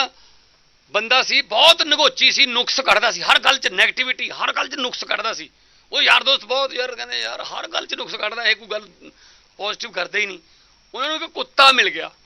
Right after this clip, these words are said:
ਉਹ ਕੁੱਤਾ ਪਾਣੀ ਦੇ ਉੱਤੇ ਤੁਰ ਲੈਂਦਾ ਸੀ, ਤੈਰਨ ਦੀ ਬਜਾਏ ਤੁਰਦਾ ਸੀ। ਕਹਿੰਦੇ, "ਲੈ, ਇਹ 'ਚੋਂ ਨਹੀਂ ਕੱਢ ਸਕਦਾ ਨੁਕਸ।"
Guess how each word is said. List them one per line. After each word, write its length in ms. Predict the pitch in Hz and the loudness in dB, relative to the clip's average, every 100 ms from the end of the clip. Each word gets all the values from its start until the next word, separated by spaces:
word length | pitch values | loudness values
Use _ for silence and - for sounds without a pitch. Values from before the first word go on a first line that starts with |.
| _ - | _ -10
ਉਹ 80 | 262 | -8
ਕੁੱਤਾ 380 | 269 - - 269 | -6 -2 0 2
ਪਾਣੀ 380 | 247 233 247 | 4 4 4
ਦੇ 60 | 254 | 2
ਉੱਤੇ 260 | 254 - 262 | 0 2 0
ਤੁਰ 300 | - 262 254 | 2 0 4
ਲੈਂਦਾ 360 | 247 202 180 | 4 4 -2
ਸੀ, 140 | 147 - _ _ _ _ _ _ _ | -2 -12 _ _ _ _ _ _ _
ਤੈਰਨ 320 | 190 202 233 | 4 4 4
ਦੀ 80 | 247 | 0
ਬਜਾਏ 200 | 240 254 | 2 2
ਤੁਰਦਾ 500 | 262 285 269 - 269 | 2 -2 -2 2 2
ਸੀ। 100 | 160 - _ - _ | 0 -6 _ -20 _
ਕਹਿੰਦੇ, 160 | 233 285 | 2 6
"ਲੈ, 120 | 269 | 6
ਇਹ 60 | 269 | 6
'ਚੋਂ 100 | 302 | 2
ਨਹੀਂ 100 | 214 | -2
ਕੱਢ 140 | 202 | -4
ਸਕਦਾ 180 | 170 180 | -4 -4
ਨੁਕਸ।" 260 | 139 - | -8 -14